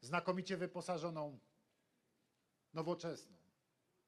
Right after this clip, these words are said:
To realizujemy. To realizujemy ze wszystkich sił i będziemy realizować. Zrealizujemy wszystkie te programy. Proszę, żebyście państwo nas w tym wspierali. Te programy muszą być zrealizowane,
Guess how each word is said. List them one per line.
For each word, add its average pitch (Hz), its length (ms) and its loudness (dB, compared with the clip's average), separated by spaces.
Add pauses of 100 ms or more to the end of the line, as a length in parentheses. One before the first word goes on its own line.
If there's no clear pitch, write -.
(1160)
To 190 180 6
realizujemy. 165 760 2 (2000)
To 190 140 4
realizujemy 190 600 4
ze 190 120 0
wszystkich 185 400 -6
sił 214 220 -2
i 202 100 -2
będziemy 180 440 0
realizować. 120 760 -4 (320)
Zrealizujemy 170 680 2
wszystkie 196 420 0
te 190 140 2
programy. 165 580 4 (440)
Proszę, 170 300 2
żebyście 175 380 2
państwo 190 480 0
nas 180 220 2
w - 80 -16
tym 185 200 4
wspierali. 180 760 8 (1000)
Te 175 120 4
programy 185 580 6
muszą 196 520 4
być 165 160 2
zrealizowane, 131 840 0